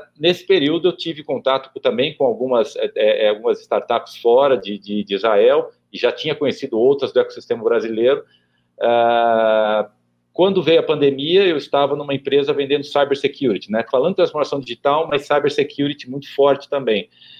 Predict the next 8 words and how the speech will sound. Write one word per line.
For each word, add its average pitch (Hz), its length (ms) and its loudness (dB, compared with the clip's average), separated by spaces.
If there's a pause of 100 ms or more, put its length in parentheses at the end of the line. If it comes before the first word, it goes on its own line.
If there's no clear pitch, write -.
(440)
Surgiu 160 220 2
a 165 40 4
pandemia, 165 500 2
os 175 100 -10
contratos, 131 920 -2
é, 117 440 2 (200)
que 127 120 -2
eu, 127 200 0